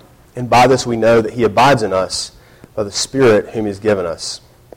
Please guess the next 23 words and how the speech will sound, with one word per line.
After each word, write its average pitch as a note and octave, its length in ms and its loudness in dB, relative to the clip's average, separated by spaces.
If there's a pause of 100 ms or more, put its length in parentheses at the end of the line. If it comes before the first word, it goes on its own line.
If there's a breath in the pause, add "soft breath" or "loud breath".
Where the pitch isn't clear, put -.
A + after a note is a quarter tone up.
(680)
So - 160 -2
the C3 100 2
good D#3+ 300 4
of C#3 60 4
the B2+ 80 4
love D3 240 4
that C3 80 2
we C3 180 -2
offer A#2 500 2 (260 loud breath)
demonstrates - 520 2
to - 120 -6
others F#3 420 4 (100)
and G#3 280 2
to G#3+ 220 -2
ourselves B2+ 880 4 (640 soft breath)
that C3 180 2
we C#3 180 4
can E3+ 140 2
have C#3+ 180 4
confidence C#3+ 520 0
before A#2 260 0
God. B2 400 0 (1500 soft breath)
So, - 360 0